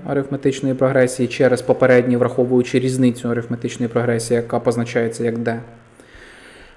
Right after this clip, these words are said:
Можемо визначати наступний член прогресії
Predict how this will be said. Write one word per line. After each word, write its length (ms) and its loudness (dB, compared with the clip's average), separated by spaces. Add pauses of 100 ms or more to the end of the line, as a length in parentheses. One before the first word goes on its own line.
Можемо 600 4
визначати 640 4
наступний 640 2
член 260 -2
прогресії 720 2